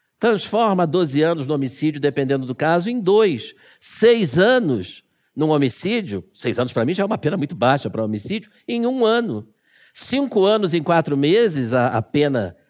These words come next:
padrão, an-, até dois mil e dezoito, do roubo à mão armada. Roubo à mão armada é o crime mais cometido no país. O Brasil tem talvez três milhões de assaltos, como o leigo chama,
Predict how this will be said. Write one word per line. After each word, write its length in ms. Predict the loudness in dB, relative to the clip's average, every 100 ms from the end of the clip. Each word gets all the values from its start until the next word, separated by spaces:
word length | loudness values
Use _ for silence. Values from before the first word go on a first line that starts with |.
| _
padrão, 640 | 2 4 4 4 4 0 -2
an-, 240 | 0 2 2
até 300 | -2 0 0
dois 160 | 2 0
mil 80 |
e 60 | -2
dezoito, 320 | -2 -4 -2
do 100 | -4
roubo 240 | 0 2 2
à 60 |
mão 120 | 2
armada. 320 | 0 0 0 -2
Roubo 140 | -2
à 60 | -4
mão 120 | -4
armada 280 | -4 -2 -2
é 20 |
o 20 |
crime 200 | -4 -6
mais 260 | 0 0 0
cometido 460 | -2 -2 -4 -8
no 80 | -6
país. 380 | -4 -4 -4 -8
O 840 | _ _ _ _ _ _ _ _
Brasil 220 | -6 -6
tem 120 | -6 -4
talvez 320 | -2 -2 -4
três 300 | 0 0 0
milhões 380 | -2 -2 -2 0
de 40 |
assaltos, 600 | -2 0 0 0 -6 -20
como 200 | -10 -6
o 40 | 0
leigo 240 | 0 0
chama, 320 | -4 -4 -4